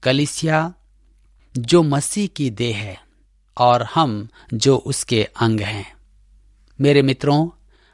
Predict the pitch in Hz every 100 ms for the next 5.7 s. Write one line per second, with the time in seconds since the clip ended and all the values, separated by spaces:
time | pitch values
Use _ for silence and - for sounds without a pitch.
0 | _ 147 165 170 143 147 170 170 143 117
1 | 120 117 131 127 - - 127 104 123 131
2 | - 117 101 - _ _ _ _ _ -
3 | 147 - 131 131 185 175 139 117 107 123
4 | 123 123 113 120 123 - 139 135 - 117
5 | - 110 107 113 104 98